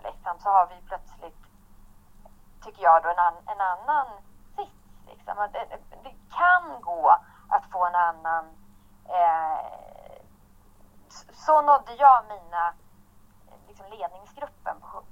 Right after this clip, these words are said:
på Sjöstadsskolan. Att jag liksom slutade prata om, eh, liksom, skolan, eleverna, så att jag pratade om dem. Liksom. Hur tänker du kring din information? Hur tänker du med din mobiltelefon? Och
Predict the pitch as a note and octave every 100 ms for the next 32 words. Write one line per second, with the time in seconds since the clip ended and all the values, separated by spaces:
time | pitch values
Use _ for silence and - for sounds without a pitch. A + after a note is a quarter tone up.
0 | - E3+ D#3 - - G3 F3 F3 - D4+
1 | - - - - - - F#3 F3+ F3 -
2 | F3+ F3+ - - - - - - G#3 G3+
3 | - B3 G#3+ - F#3+ - - - D#3+ -
4 | - - - - - - - - A2+ -
5 | E2 - - - - D3 - - F3 D3+
6 | D#3 D3+ D#3 D#3 D#3 D#3 D#3+ - E3 E3
7 | D#3+ D#3 - B3+ - - - - - -
8 | - G#3+ G3 G#3+ - C#4+ A#3 - - -
9 | - _ - G#3+ G3 G3+ C#4+ B3 G3 D#3+
10 | C#3 - - - - - F3 G3 G3 G#3
11 | G#3 B3+ A#3 F#3+ F3 F3+ B3+ A3+ G3 E3
12 | E3+ D#3+ - - - - - - - -